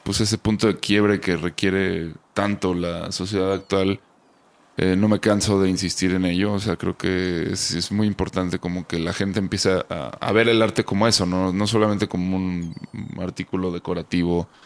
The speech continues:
este, o i-, una pieza interesante para subir a tus <laughs> redes de, de, de Instagram, ¿no?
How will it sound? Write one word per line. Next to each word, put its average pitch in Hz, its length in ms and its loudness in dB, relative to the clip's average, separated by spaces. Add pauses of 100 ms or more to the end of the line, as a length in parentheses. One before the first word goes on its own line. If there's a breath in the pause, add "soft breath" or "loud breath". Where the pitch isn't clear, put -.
(300 soft breath)
este, 82 680 0
o 82 440 0
i-, 95 260 -2
una 101 200 0
pieza 98 380 0
interesante 92 580 -2
para 87 180 -2
subir 85 280 0
a 87 80 0
tus - 180 -4
<laughs> 117 160 0
redes 101 520 2
de, 87 420 0
de, 82 340 -4
de 95 160 -2
Instagram, 87 600 -2
¿no? 92 160 -8